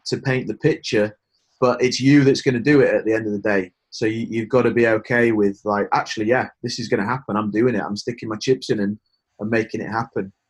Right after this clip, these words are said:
So, yeah, the failures are really important. The failures are,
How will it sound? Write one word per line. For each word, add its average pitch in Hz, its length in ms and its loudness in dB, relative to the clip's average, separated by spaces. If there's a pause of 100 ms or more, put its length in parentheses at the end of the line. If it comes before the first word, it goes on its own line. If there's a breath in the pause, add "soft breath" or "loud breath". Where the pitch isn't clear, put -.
(260)
So, 104 480 -2 (420)
yeah, 117 380 -2 (240 soft breath)
the 135 80 -2
failures 208 540 4
are 127 100 6
really 131 240 6
important. 117 640 2 (180)
The 113 60 -10
failures 139 540 4
are, 101 360 2